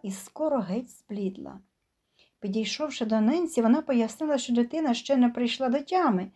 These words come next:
але, здається, їй стало краще. На ніч мала приїхати медсестра. За нею вже послали екіпаж. Служниця повернулась і, ридаючи, побрела на кухню.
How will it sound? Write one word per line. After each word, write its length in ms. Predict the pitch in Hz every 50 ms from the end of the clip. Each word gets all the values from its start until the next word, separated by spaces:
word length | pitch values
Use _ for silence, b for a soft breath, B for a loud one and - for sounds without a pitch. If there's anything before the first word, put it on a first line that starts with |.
| b b b b b
але, 220 | b 202 214 214 208
здається, 600 | 208 220 214 202 196 185 202 277 277 - - 339
їй 180 | 269 214 208
стало 340 | 202 202 - 202 185 220 254
краще. 680 | - - 277 277 254 214 202 190 - - - 190 196 190 - _ _ _ _ b b b b b b b b b
На 200 | 202 208 208 202
ніч 600 | 208 208 220 269 339 403 403 - - - - -
мала 340 | 190 202 262 320 330 311 285
приїхати 680 | - 226 202 180 151 170 233 277 - 302 285 - - 190
медсестра. 880 | 170 175 196 214 - - - 247 240 - - - 196 180 175 180 185 - _ _ _ _ _ _ _ _ _ _ _ -
За 140 | - 208
нею 300 | 202 196 208 254 294 330
вже 220 | 320 - 202 208 262
послали 520 | - - 269 240 - 202 180 185 208 226
екіпаж. 680 | 254 277 - - - _ - 233 196 180 190 190 - _ _ _ _ _ _ _ _
Служниця 680 | - - 220 220 214 208 233 277 339 370 - - 294
повернулась 840 | - - 233 214 214 214 214 214 233 320 381 359 285 240 233 - - -
і, 100 | 240 233
ридаючи, 680 | 226 214 208 208 220 285 330 349 339 330 - - 320
побрела 540 | 294 - 208 180 190 202 196 196 185 196 233
на 160 | 240 226 226
кухню. 600 | 233 - - 196 190 190 190 - - 202 214 -